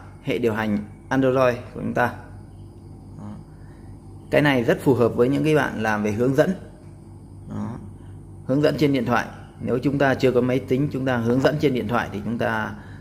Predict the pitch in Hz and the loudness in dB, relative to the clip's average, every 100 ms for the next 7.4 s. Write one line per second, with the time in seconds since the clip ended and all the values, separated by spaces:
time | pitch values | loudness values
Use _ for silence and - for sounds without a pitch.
0 | - 127 117 127 135 139 147 127 101 98 | -6 2 2 4 2 4 4 2 0 -4
1 | - - - - - - - - - - | -14 -16 -18 -18 -18 -16 -14 -12 -12 -10
2 | 117 117 - 104 104 113 113 135 123 110 | -4 -4 0 2 4 4 2 0 0 2
3 | 107 104 98 87 - - - - - - | 2 2 0 -4 -10 -16 -16 -16 -18 -18
4 | - 107 104 110 135 131 123 120 107 104 | -8 -2 0 2 2 4 4 4 0 0
5 | 101 101 104 123 - - - - - - | 0 2 2 0 -6 -18 -20 -18 -8 2
6 | 120 113 139 135 131 120 120 123 120 120 | 6 6 6 4 4 0 0 2 2 0
7 | 117 110 113 | -2 -4 -6